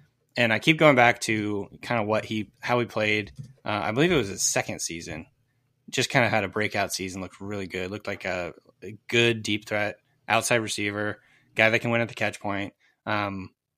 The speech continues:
and, you know, obviously he was derailed by the A C L injury. So, I don't know. I'm just kinda banking on the connection that he's gonna have with Russell Wilson, which we keep hearing about, um, from, like, well-connected and, and, like, reliable sources out of, out of Denver.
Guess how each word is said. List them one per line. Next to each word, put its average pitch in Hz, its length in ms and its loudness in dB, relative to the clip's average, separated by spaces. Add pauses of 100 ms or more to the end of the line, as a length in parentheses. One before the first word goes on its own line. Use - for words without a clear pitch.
(580)
and, 101 600 -4
you 113 120 -6
know, 101 60 2
obviously 98 260 -4
he 101 40 -8
was 98 140 -12
derailed 95 400 -6
by 90 100 -6
the 90 160 -8
A 98 100 -6
C - 160 -6
L 87 140 -6
injury. 87 260 -8
So, 92 280 -4 (440)
I 120 60 6
don't 117 80 8
know. 110 80 6
I'm 110 120 4
just 120 120 -2
kinda 147 200 10
banking 113 440 4
on 104 480 0 (120)
the 104 140 -6
connection 117 420 0
that 123 60 6
he's 110 100 -2
gonna 113 140 0
have 110 180 0
with 113 100 -8
Russell 107 220 -2
Wilson, 101 220 -6
which 98 140 -8
we 95 60 -10
keep - 220 -8
hearing 101 280 -4
about, 82 340 -4 (480)
um, 92 240 -4
from, 101 340 -4 (220)
like, 104 220 -6
well-connected 110 640 0
and, 98 180 -6
and, 101 420 -6 (100)
like, 110 180 -2 (400)
reliable 110 520 6
sources 95 600 -4
out 95 160 -2
of, 87 140 -6
out 90 160 -4
of 90 80 -6
Denver. 85 440 -6